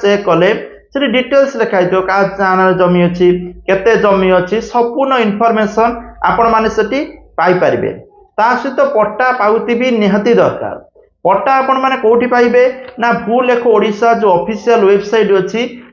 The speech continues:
ସେ ଭୂଲେଖ ଓଡ଼ିଶା ଅଫିସିଆଲ ୱେବସାଇଟ୍ ଯାଇକି ଆପଣମାନେ ପଟ୍ଟା ଡାଉନଲୋଡ୍ କରିବେ, ଆଉ ସେଠି ଚେକ୍ କରିବେ ଯେ କେତେ ଜମି ଅଛି। ଆପଣମାନଙ୍କୁ ଯାହା କତିରୁ ଜମି କିଣୁଛନ୍ତି, ସେ କହିବେ, "ଏତିକି ଜମି ଅଛି, ଆଉ ଏତେ ଟଙ୍କା।" ତ ଆପଣମାନେ ବି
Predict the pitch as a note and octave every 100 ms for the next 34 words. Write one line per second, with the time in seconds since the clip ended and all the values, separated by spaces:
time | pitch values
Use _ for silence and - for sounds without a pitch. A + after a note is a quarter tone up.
0 | - A3+ D#3+ A3+ C#4 C4 B3 A#3+ A#3 -
1 | A#3 G#3 A3+ A3+ A#3+ A#3 G3 G#3+ G#3 G#3+
2 | G3 G#3 G3 F3+ G#3+ A#3 - - - G3
3 | B3+ B3+ B3 B3 B3+ B3+ - _ F3+ G#3+
4 | A3+ A#3+ G#3+ A3 A3+ A3+ A#3 G3+ D3+ -
5 | - - _ - A#3 C4 C4 G3+ B3 A#3+
6 | A#3 G#3 E3+ - - B3 A#3+ A#3+ A#3 D4
7 | C#4 G#3 A3+ A#3+ A#3 E3+ - E3 - -
8 | - - E3 - B3 A#3+ A#3 A#3+ - F3
9 | F#3 G3+ G#3+ A#3+ F#3 F3+ G#3+ G3+ G#3 A3
10 | G#3 F#3+ - A3 F#3+ - G3+ G3+ G3+ A#3
11 | D4+ D4 D3 - - - - C#4 C#4 -
12 | G#3+ C3+ A2+ - - - _ _ _ F3
13 | F3+ F3+ C4 B3 A#3+ A#3+ B3